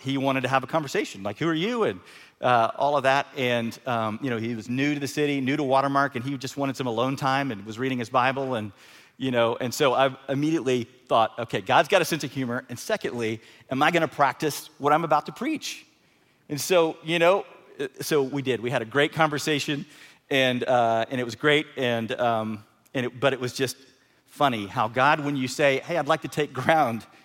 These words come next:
in this area," he gives you opportunities to do it. And so, as believers in Christ, all of life is a divine interruption.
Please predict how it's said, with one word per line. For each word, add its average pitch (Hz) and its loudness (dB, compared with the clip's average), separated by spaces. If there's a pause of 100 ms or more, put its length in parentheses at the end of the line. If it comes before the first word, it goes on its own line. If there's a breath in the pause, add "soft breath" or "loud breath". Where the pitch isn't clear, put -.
(200 soft breath)
in 139 0
this 131 0
area," 123 0
he 127 -4
gives 147 -4
you 151 -4
opportunities 127 -8
to 117 -10
do 107 -4
it. 90 -10 (1200)
And 143 -6
so, 180 2 (380 loud breath)
as 160 4
believers 185 2
in 190 2
Christ, 135 2 (520 soft breath)
all 202 6
of 151 2
life 123 -2
is 127 -4
a 127 -6
divine 120 0
interruption. 107 -4